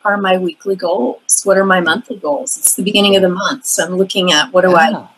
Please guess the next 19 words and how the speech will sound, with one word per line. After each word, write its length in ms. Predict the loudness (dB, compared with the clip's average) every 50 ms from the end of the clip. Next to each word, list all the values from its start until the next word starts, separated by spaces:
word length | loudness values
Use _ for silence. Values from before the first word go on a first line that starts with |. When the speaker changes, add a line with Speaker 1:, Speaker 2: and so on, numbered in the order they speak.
| _ _ _ _ 0
Speaker 1:
need 200 | 2 2 2 4
to 100 | 2 2
do 180 | 4 6 4 4
for 140 | 4 4 2
the 100 | 4 4
month. 300 | 6 4 4 2 0 -2
And 80 | -2
I 100 | -2 -2
have 220 | -2 -2 0 2 2
a 40 |
list 320 | 2 2 2 0 0 -2 -4
of 120 | -6 -6
goals 500 | -2 0 2 2 2 2 0 0 -2 -2
that 120 | -2 -2 -2
I 240 | -4 -4 -6 -8 -12 _ _ _ _ _ _ _
go 200 | 0 4 4 6
over 420 | 6 6 6 6 4 4 6 6 4
and, 260 | 4 2 0 -2 -4 -4
and 420 | -2 -2 0 0 0 -2 -2 -2